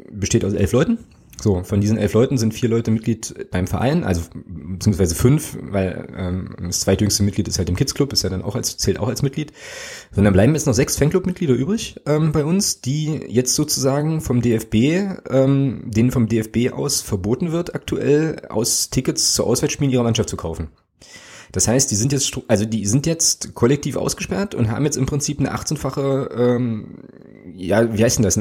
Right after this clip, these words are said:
Das ist ja jetzt, das ist ja gleichbedeutend mit einem achtzehnfachen Zuschauerteilausschluss, weil, äh, Groß Asbach ist jetzt durch, die Tickets g-, gab's ja schon zu kaufen.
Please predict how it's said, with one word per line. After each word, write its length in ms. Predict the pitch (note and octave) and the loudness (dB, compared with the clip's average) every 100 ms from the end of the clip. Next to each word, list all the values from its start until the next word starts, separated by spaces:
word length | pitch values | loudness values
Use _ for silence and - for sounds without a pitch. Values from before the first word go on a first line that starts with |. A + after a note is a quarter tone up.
| - | -4
Das 160 | E2 F#2+ | -6 -2
ist 140 | A#2+ | 2
ja 60 | C#3 | 2
jetzt, 260 | B2+ - | 0 -4
das 80 | F#2 | -4
ist 120 | G#2+ | 0
ja 60 | A#2 | 2
gleichbedeutend 640 | F#2 - C3+ C#3 C#3 B2+ | 2 2 4 2 4 0
mit 160 | A2+ A#2+ | 0 0
einem 340 | B2 A2+ F2+ | 2 0 -4
achtzehnfachen 880 | - - C3+ - A#2+ C3 B2+ A#2 - | -6 -2 0 0 0 2 0 -2 -6
Zuschauerteilausschluss, 880 | - B2 B2 A2+ C3+ G#2 E2+ F2+ - | -4 0 0 4 4 4 2 -2 0
weil, 320 | F#2 F#2 - | 0 0 -2
äh, 200 | G2 F#2+ | -4 -2
Groß 160 | F#2 F#2 | 0 0
Asbach 240 | - A#2+ | 2 2
ist 100 | G#2 | 2
jetzt 180 | G#2 F2+ | 0 2
durch, 200 | G#2 D3+ | 2 0
die 240 | - G#2 G2+ | -2 -4 -4
Tickets 320 | F2+ G2+ A2+ - | -4 -2 -2 -2
g-, 80 | - F2+ | -4 -6
gab's 200 | F2+ - | -6 -4
ja 40 | A2 | -2
schon 140 | G#2+ | -2
zu 80 | - | -2
kaufen. 320 | G#2+ C3 F3+ | -2 -2 -4